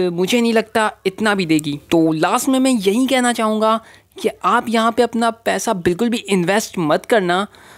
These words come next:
अगर आप लोगों ने इन्वेस्ट कर दिया और आप लोगों को कुछ नहीं मिला तो फिर बहुत ज़्यादा डिसहार्टिंग सिचुएशन हो जाएगी यार।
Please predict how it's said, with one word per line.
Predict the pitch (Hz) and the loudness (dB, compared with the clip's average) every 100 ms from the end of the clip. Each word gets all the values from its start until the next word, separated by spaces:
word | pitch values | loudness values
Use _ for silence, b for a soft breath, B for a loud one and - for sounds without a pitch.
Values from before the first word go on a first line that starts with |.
| B _ | B _
अगर | - 233 | -2 0
आप | 240 233 | 0 0
लोगों | 240 | -2
ने | 233 | 0
इन्वेस्ट | 190 190 233 - | 0 2 0 2
कर | 233 | -2
दिया | 208 233 226 - - | 2 0 0 -2 -4
और | 175 175 170 - | 0 0 0 -2
आप | 170 170 | -4 -2
लोगों | 180 175 | -4 -6
को | |
कुछ | - 190 220 | -4 -4 0
नहीं | 214 | 0
मिला | 202 196 208 - _ _ _ - | 0 -2 -6 -14 _ _ _ -6
तो | 175 | -6
फिर | 175 185 170 185 - _ 185 | -4 0 0 -2 -10 _ -10
बहुत | 180 202 175 | -4 -4 -2
ज़्यादा | 196 196 220 | -2 0 0
डिसहार्टिंग | 202 202 196 190 214 202 | 0 -2 -4 -2 -4 -4
सिचुएशन | 196 185 190 208 240 220 | -8 -2 0 2 0 -2
हो | 185 | 0
जाएगी | 160 147 139 | 0 0 0
यार। | 135 147 | 0 -2